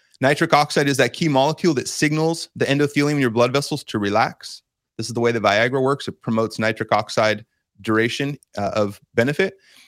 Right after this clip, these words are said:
And so we wanna look at ways to promote nitric oxide. We know that a, <clears throat> um, a covid infection damages local nitric oxide release because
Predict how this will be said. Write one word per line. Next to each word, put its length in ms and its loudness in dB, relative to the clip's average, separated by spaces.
And 200 2
so 420 2
we 140 2
wanna 200 2
look 180 0
at 120 0
ways 260 0
to 180 -6
promote 420 -2
nitric 380 0
oxide. 420 0
We 120 0
know 160 4
that 220 0
a, 100 0
<clears throat> 80 -2
um, 540 0
a 40 0
covid 300 4
infection 480 2
damages 560 0
local 340 2
nitric 360 2
oxide 360 2
release 340 -2
because 460 0